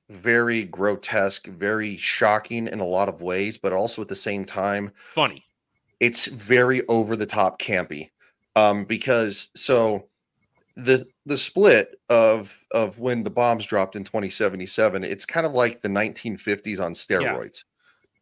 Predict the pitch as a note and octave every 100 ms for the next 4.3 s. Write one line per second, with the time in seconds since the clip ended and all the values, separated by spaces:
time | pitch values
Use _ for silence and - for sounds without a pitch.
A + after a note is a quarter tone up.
0 | _ - A#2+ C3+ C3+ B2+ B2 A2 - -
1 | A2 G#2+ G#2 A#2 A2+ - A2+ - G#2+ F#2+
2 | - - D3 D3 B2 - B2+ B2 A2 A#2
3 | A2+ F2+ G2 G2+ G#2 G#2+ F#2+ G2+ F#2+ G2
4 | F#2 F2+